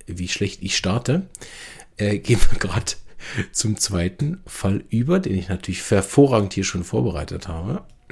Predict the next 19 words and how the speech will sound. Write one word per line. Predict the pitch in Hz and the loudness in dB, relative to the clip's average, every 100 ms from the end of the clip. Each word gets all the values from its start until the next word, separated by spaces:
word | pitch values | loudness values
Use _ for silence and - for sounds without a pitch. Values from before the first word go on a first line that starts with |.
| - | -4
<clears throat> | - 151 156 131 98 80 - - - - - - - - - - | 0 6 8 10 8 4 -10 -12 -8 -8 -8 -12 -12 -10 -12 0
Und | - 180 180 | 6 8 8
zwar, | - 82 78 80 - - | 6 4 2 -4 4 4
wir | 107 | 6
bleiben | 113 156 185 | 8 10 8
bei | 156 135 | 8 4
den | 127 | 2
Erkältungen. | 98 - - 98 - - 170 262 392 - - - - - - - - - - - - - - - | -2 -2 4 6 6 2 2 2 -2 -6 -20 -18 -10 -4 -4 -6 -10 -20 -20 -4 -4 -2 -10 -4
Und, | - 123 127 131 - | 6 8 10 6 0
äh, | 107 107 | 2 2
dieser | 139 151 | 4 4
Erkältungsfall | 151 - 151 147 127 - 123 120 | 4 2 2 2 2 2 6 6
war | 117 107 | 4 0
tatsächlich | - 104 - 104 - | 0 -4 -4 -4 -4
ein | 101 | -4
Erkältungsfall | 95 98 - 104 113 101 - - 92 92 | -6 -6 -2 0 0 -2 -4 -2 0 0
der | 87 - | -2 -4
ersten | 92 90 - - | -2 -2 -2 -6
Stunden, | - - - 131 143 135 147 226 | -6 -6 -2 -2 0 2 2 2